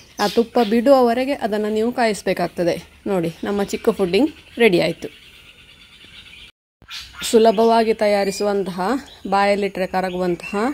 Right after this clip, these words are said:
ಚಿಕ್ಕು ಫುಡ್ಡಿಂಗನ್ನು ನೀವು ಕೂಡ ಒಮ್ಮೆ ತಯಾರಿಸ್ತೀರಿ ಅಲ್ವಾ ಸ್ನೇಹಿತರೆ?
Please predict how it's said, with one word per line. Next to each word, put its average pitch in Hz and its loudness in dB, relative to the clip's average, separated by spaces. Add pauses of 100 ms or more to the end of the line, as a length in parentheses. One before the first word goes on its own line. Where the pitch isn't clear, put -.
(440)
ಚಿಕ್ಕು - -2
ಫುಡ್ಡಿಂಗನ್ನು 190 2
ನೀವು 202 4
ಕೂಡ 190 -2
ಒಮ್ಮೆ 180 0
ತಯಾರಿಸ್ತೀರಿ 180 -2
ಅಲ್ವಾ 175 -4
ಸ್ನೇಹಿತರೆ? 170 -4